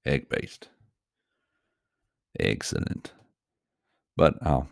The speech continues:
that'll, that'll about do it. Um, Thank y'all for tuning in, and, uh,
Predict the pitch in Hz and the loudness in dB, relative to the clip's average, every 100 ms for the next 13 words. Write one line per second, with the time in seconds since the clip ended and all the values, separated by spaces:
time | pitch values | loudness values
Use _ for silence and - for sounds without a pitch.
0 | _ - 82 82 - - 85 90 87 90 | _ 4 6 8 4 2 2 4 4 0
1 | 82 104 127 - - _ _ _ - 82 | 4 4 4 2 -12 _ _ _ 2 6
2 | 80 78 69 78 _ _ _ _ _ _ | 8 6 4 -2 _ _ _ _ _ _
3 | _ - - _ _ _ _ _ _ - | _ -18 -18 _ _ _ _ _ _ -6
4 | 87 87 82 80 - 87 80 85 98 104 | 0 2 2 2 4 4 6 6 6 6
5 | 78 69 62 62 | 4 2 0 -2